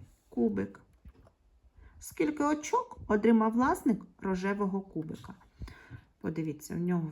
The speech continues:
вгорі шість очок випало, і тут тридцять.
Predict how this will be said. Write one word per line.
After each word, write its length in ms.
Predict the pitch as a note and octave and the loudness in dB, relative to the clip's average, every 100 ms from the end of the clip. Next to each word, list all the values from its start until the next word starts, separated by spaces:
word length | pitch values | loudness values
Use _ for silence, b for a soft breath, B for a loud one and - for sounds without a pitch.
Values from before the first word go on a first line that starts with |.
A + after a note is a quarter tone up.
| D#3 | -8
вгорі 520 | D#3 F#3 G3+ E3+ C#3+ - _ _ | -2 2 2 2 -4 -12 _ _
шість 800 | - - - F3 E3 G#3+ A3 - _ _ _ | -16 -12 -2 0 2 2 0 -14 _ _ _
очок 420 | - B3 C#4 C4+ B3 | -4 0 0 0 0
випало, 580 | B3 A#3+ A#3 A3+ A3+ - | 0 0 2 0 0 -4
і 60 | |
тут 300 | G3 B3+ - | -4 -4 -4
тридцять. 460 | F#3+ E3+ D3+ - | -4 -4 -6 -10